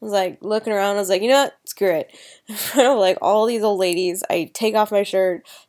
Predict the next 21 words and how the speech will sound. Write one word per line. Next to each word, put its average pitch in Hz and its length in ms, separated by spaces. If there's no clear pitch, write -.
throw 233 200
the 220 120
other 202 120
shirt 196 240
on, 180 480
and - 160
run 190 420
out 151 240
like 147 160
a 147 140
f-, - 180
weirdo. 185 720
And 190 320
then 180 720
I 208 120
get 170 300
to - 120
them 175 180
at - 120
the - 60
gate, 240 560